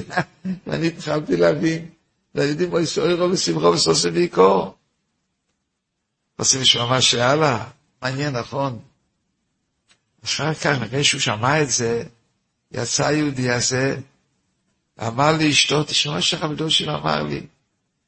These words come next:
מה אכפת לך? יהודי רוצה לאכול כשר, תן לו." הוא אמר, "אם הרב אלישיב צועק לי, יהודי רוצה לאכול כשר", הוא ידע מי זה הרב אלישיב. כנראה ראשון, ראשון הוא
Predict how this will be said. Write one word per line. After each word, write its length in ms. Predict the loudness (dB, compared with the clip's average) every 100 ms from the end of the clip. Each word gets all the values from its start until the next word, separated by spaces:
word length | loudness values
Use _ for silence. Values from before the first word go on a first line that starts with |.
| _ _
מה 140 | -2 -2
אכפת 480 | -4 -2 0 0
לך? 180 | -2 -2
יהודי 460 | 0 0 -2 -2 0
רוצה 500 | 2 2 2 2 2
לאכול 360 | 2 4 2
כשר, 400 | 4 2 4 2
תן 240 | 2 -2 0
לו." 120 | -2
הוא 100 | -2 -10 -20 _ _ _ _ -10
אמר, 320 | -4 -2 0
"אם 80 | 0
הרב 240 | 0 0
אלישיב 500 | 0 0 0 0 -2 -6
צועק 400 | -2 -2 -2 -4
לי, 200 | -6 -8 -12 _ _ _ _ -8
יהודי 320 | -6 2 4
רוצה 340 | 4 2 2
לאכול 300 | 2 2 0
כשר", 580 | 2 2 2 2 0 -2 -2
הוא 100 | 0
ידע 180 | 4 4 2
מי 60 | -2
זה 100 | -2
הרב 160 | -2 -2
אלישיב. 540 | -2 -4 -4 -8 -10 -12 _ _ -16 -8
כנראה 220 | -4 0
ראשון, 280 | 0 0 -2
ראשון 240 | 0 -2
הוא 100 | -2